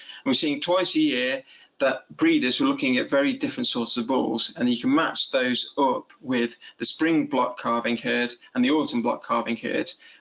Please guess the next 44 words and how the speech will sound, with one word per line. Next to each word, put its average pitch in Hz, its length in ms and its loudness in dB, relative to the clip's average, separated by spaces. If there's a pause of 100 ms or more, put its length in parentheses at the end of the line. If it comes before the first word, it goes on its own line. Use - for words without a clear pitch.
which 120 100 0
is - 80 -2
telling 131 380 0
us 123 160 -2
that - 200 -6 (180)
they're 143 120 0
looking 147 300 0
for - 180 -4
different 135 540 -4
traits. 131 500 0
You 127 80 0
know, 120 100 2
P 143 220 -2
L 151 140 2
I 127 240 0 (260)
is, - 460 -2
well, 143 280 2
while 143 240 2
you 139 80 -4
can - 120 -4
still 165 240 0
see 143 160 -2
they're 131 220 0
making 131 340 0
improvements 135 800 0
in 131 120 0
terms 127 300 0
of 120 120 -2
the 131 160 -2
average 123 480 -2
P 123 120 -2
L 123 140 0
I 120 120 0
score, 123 520 0 (460)
um, 120 300 2
they 135 140 0
are 139 140 2
looking 127 440 -4
for 120 340 0
quite 123 320 -2
a - 20 0
markedly 123 480 2
different 120 400 -4
cow, 120 400 -2